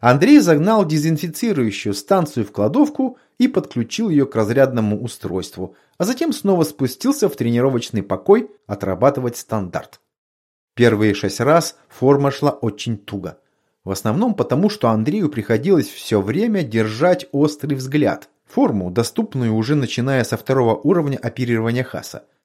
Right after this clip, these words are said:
ибо никаким другим способом отслеживать потери Хаса при создании какой-либо форме было невозможно.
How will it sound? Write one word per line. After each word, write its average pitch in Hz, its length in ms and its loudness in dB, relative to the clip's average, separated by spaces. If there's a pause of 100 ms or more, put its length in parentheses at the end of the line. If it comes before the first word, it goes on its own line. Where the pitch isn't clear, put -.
(140)
ибо 104 300 2
никаким 117 520 0
другим 113 360 -2
способом 104 720 -4
отслеживать 143 720 -4
потери 127 420 0
Хаса 151 640 -2
при 131 120 -2
создании 143 640 0
какой-либо 120 680 0
форме 117 580 -2
было 117 360 -2
невозможно. 98 840 -6